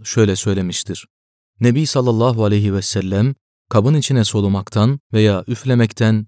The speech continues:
nehyetti. Tirmizi, Ebu Davud, İbn Mace.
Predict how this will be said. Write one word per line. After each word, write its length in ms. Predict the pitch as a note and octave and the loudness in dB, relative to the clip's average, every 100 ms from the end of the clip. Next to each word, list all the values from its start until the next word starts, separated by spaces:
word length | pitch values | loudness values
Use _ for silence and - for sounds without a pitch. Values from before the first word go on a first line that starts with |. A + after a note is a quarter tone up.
| - | 0
nehyetti. 640 | A#2 G2+ G2 - - D#2 _ _ _ _ _ _ _ - | 0 0 -6 -10 -16 -16 _ _ _ _ _ _ _ -2
Tirmizi, 640 | B2 G#2+ F#2+ G2+ A2+ B2+ - | 2 2 2 0 -2 -4 -4
Ebu 240 | G#2+ G2+ | -2 0
Davud, 420 | G2+ F#2 F#2+ B2+ - - | -2 -2 -2 -4 -6 -12
İbn 220 | G2+ G2+ | -8 -4
Mace. 460 | F#2+ F#2 F2 E2+ | -4 -6 -10 -12